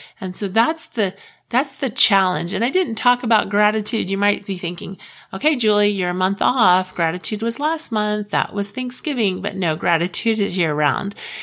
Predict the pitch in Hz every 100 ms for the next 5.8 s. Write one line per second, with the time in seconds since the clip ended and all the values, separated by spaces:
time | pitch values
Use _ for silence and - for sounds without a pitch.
0 | - 214 202 214 208 - 330 359 392 339
1 | 254 196 160 202 - - _ 240 233 -
2 | 262 294 381 349 311 254 208 - 233 240
3 | 269 233 240 240 - - 247 277 262 202
4 | 180 175 - 196 180 180 - 330 302 185
5 | - 196 - 208 208 - 196